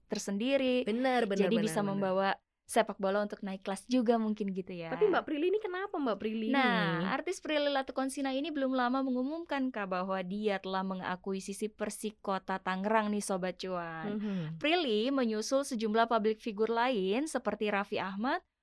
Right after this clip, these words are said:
Speaker 1: Atta Halilintar, Gading Martin, dan Kaisang Pangarep yang juga menjadi pemilik klub sepak bola.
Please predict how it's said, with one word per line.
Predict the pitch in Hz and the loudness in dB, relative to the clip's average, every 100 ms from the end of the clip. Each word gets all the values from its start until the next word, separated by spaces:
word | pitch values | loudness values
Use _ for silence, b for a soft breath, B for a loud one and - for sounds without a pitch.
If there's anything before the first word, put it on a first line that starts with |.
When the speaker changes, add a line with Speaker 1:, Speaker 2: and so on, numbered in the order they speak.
| _ | _
Speaker 1:
Atta | 185 185 | -4 -2
Halilintar, | 202 196 202 226 247 254 247 | -2 -2 0 0 0 0 0
Gading | 240 196 170 170 | 0 -4 -6 -6
Martin, | 175 180 - 220 220 226 | -6 -6 0 2 4 4
dan | 202 196 | 2 0
Kaisang | 202 196 196 190 | -2 -2 -4 -6
Pangarep | 185 175 170 196 330 _ _ - | -6 -6 -2 0 0 _ _ 0
yang | 254 285 | 2 4
juga | 262 269 | 2 2
menjadi | 269 233 214 247 | 2 2 0 -2
pemilik | 214 190 185 226 | -4 -2 -4 -2
klub | 202 196 | -4 -6
sepak | - 196 180 | -8 -8 -8
bola. | 190 185 180 165 | -4 -2 0 -2